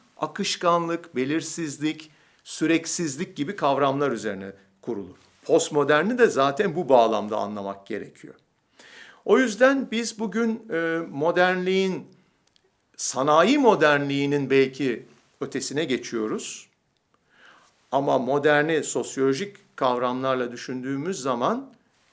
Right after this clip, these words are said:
o kavramlar ya da ölçütler hala geçerliliklerini koruyorlar. Hatta bir tanıma göre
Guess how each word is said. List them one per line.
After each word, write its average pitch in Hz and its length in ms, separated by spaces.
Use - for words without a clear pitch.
o 170 240
kavramlar 123 680
ya 110 180
da 117 100
ölçütler 127 760
hala 147 880
geçerliliklerini 123 1080
koruyorlar. 175 760
Hatta 160 420
bir 233 140
tanıma 135 420
göre 123 500